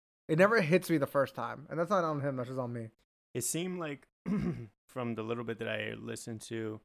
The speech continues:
Speaker 2: 'cause I listened to a few songs, like, cons-, in s-, like, in order,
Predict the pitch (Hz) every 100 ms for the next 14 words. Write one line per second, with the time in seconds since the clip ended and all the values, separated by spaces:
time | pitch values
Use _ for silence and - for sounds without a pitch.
0 | _ _ _ _ _ _ - 110 113 131
1 | 135 120 117 104 117 110 - 107 107 107
2 | 104 110 104 - 107 - - 117 - -
3 | _ _ 131 120 120 - 113 110 117 117
4 | 117 117